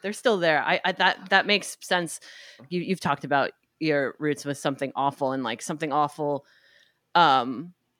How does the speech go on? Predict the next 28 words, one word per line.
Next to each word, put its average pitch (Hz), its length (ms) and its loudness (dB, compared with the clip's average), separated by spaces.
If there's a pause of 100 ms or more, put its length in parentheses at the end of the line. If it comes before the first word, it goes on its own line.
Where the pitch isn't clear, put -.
is 190 140 2
this, 185 220 0
like, 170 140 2
complicated 175 500 -2
thing, 190 280 -2 (460)
um, 139 540 4 (400)
because, 170 440 0
like, 151 260 -4 (480)
to, 196 200 0 (360)
to 220 120 0
me, 269 200 4
like, 208 120 6
yeah, 220 160 8
I 180 120 10
loved 208 420 8
those 147 240 4
Photoshop 127 520 0 (380)
threads. 107 540 0
Like, 147 320 4
I 180 160 10
was, 196 300 2 (360)
I 214 80 12
was 247 140 10
one 262 140 10
of 226 140 6
the, 226 120 6
like, 190 260 6 (280)
children 185 840 4